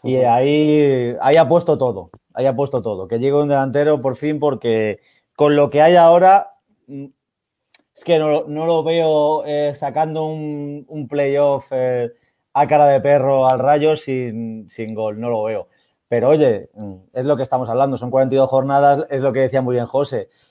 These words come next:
Speaker 1: las dinámicas, eh, varían muchísimo y el Rayo, no sé por qué, a veces se vuelve muy ciclotímico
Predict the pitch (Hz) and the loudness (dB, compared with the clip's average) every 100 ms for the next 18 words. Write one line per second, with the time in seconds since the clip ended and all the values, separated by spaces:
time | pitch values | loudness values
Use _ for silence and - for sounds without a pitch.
0 | _ 127 131 127 135 147 156 156 156 151 | _ 0 0 2 0 0 2 4 4 2
1 | - 156 151 143 139 135 139 123 - 151 | -4 -4 0 0 0 0 -2 -8 -6 2
2 | 147 170 185 170 143 - 202 196 147 110 | 4 4 2 0 -6 -4 -4 -4 -8 -8
3 | 104 98 _ 131 127 123 120 139 165 165 | -14 -20 _ -8 -4 -4 -2 -2 -2 -6
4 | 156 156 147 139 170 151 160 151 135 151 | -6 -4 -4 0 0 0 -4 -4 -2 -2
5 | 156 156 160 135 120 170 160 110 92 | -4 -6 -8 -8 -6 -6 -6 -10 -18